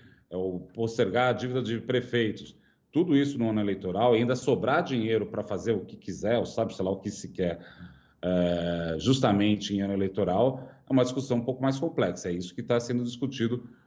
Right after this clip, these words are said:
no Senado. Na Câmara, a discussão foi mais rápida, é, muito por conta de uma atuação muito forte, né, do presidente da Casa, o Arthur Lira, e também porque se sabe, né, teve muita discussão dos, da emenda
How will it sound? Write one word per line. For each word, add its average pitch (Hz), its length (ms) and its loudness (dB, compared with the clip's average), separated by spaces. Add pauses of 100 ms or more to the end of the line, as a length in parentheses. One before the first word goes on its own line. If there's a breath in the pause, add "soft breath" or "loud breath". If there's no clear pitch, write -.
(120)
no 110 100 2
Senado. 95 600 2
Na 95 100 -2
Câmara, 120 400 4
a 113 40 4
discussão 107 380 -6
foi 113 140 -6
mais 120 220 -2
rápida, 131 560 0 (480 loud breath)
é, 95 120 -2
muito 107 260 0
por - 180 -4
conta 131 260 4
de 123 80 0
uma 120 120 4
atuação 110 440 0
muito 113 320 -2
forte, 117 560 2
né, 95 100 -4
do 110 140 -6 (320)
presidente 82 460 -8
da 80 80 -6
Casa, 82 560 -4 (500 soft breath)
o 90 240 6
Arthur 92 240 2
Lira, 92 180 6
e 180 60 6
também 127 340 6
porque 208 280 0
se - 160 -10
sabe, 120 340 2
né, 120 200 -4
teve 101 220 -2
muita 113 580 4
discussão 101 460 -6
dos, 123 240 -4
da 101 220 4
emenda 113 720 2